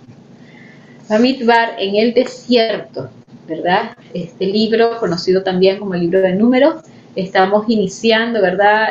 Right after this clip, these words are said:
Este, terminamos de estudiar ya el libro de Vayikra, el libro de Levítico, y, este, fue interesante ver, ¿verdad? Todas estas indicaciones para los sacerdotes, y ahora comienza esta porción,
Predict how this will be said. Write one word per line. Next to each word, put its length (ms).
Este, 960
terminamos 760
de 80
estudiar 560
ya 100
el 140
libro 180
de 60
Vayikra, 600
el 80
libro 200
de 80
Levítico, 960
y, 720
este, 420
fue 200
interesante 680
ver, 280
¿verdad? 360
Todas 420
estas 520
indicaciones 760
para 140
los 160
sacerdotes, 840
y 80
ahora 380
comienza 680
esta 460
porción, 640